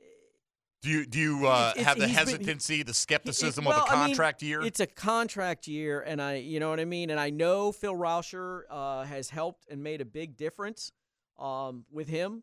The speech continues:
Speaker 2: for sure, as with the other guys. But again, a-, and those sack numbers, by the way, were just according to, um,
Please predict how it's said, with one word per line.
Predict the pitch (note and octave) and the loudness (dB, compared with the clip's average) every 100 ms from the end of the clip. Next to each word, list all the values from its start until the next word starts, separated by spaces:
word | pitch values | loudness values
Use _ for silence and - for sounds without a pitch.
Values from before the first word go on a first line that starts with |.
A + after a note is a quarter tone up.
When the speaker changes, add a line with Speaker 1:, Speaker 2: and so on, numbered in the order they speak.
| _ | _
Speaker 2:
for | C#3 | -12
sure, | - D#3+ D#3 F#3+ A#3 _ _ | -10 -4 -2 -2 -6 _ _
as | C#3 D3 C#3+ | -6 -6 -6
with | D#3+ - | -8 -8
the | C3+ C#3 | -6 -6
other | D#3 F#3 | -6 -6
guys. | F#3+ G3 G#3 - _ _ _ _ | -4 -4 -6 -12 _ _ _ _
But | F3 D#3 - | -4 -4 -8
again, | D#3 A#3+ F#3+ D#3+ D#3 - _ _ _ _ _ _ | -8 -4 -2 -4 -6 -14 _ _ _ _ _ _
a-, | - - G3+ - | -12 -8 -6 -4
and | G3 | 0
those | G#3+ G#3 | 0 0
sack | - F#3 F3 E3+ | 0 0 -2 -6
numbers, | D3+ C#3 | -8 -8
by | B2+ C#3 | -4 -4
the | C3+ | -2
way, | C3 B2 | -4 -4
were | B2+ | -8
just | A#2+ C#3 C3 | -10 -14 -14
according | - C#3 C3+ B2+ | -10 -8 -6 -6
to, | - C3+ A#2+ A2+ | -8 -10 -10 -10
um, | - A#2+ A2+ G#2+ G#2 | -10 -10 -10 -12 -16